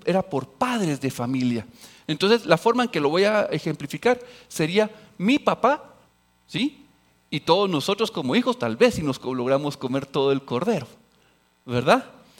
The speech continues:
Todavía no, pero por lo menos hay un, un padre de familia y varias familias que nos podemos reunir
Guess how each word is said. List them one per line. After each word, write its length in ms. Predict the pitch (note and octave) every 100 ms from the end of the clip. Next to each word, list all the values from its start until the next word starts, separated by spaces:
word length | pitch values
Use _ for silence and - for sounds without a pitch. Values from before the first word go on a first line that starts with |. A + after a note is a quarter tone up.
| - -
Todavía 320 | C#3 F#3 G3+
no, 180 | C4 F#3 - - - -
pero 220 | E3 D#3
por 140 | D#3+
lo 60 | D#3
menos 240 | A#3 D#4
hay 100 | A3
un, 240 | A3 G#3+ F3 -
un 180 | G3+ G3+
padre 420 | B3 A#3+ B3 A3+
de 140 | G3
familia 560 | F3+ D3 A#3+ F#4 F4+ D#4 - -
y 140 | F#3 F3
varias 360 | A3 B3 B3
familias 600 | - F3+ A3 C4 C4 A3+ - -
que 100 | -
nos 180 | F3 E3+
podemos 300 | F3 G#3 A3+
reunir 500 | G3+ F#3+ B3 C#4 -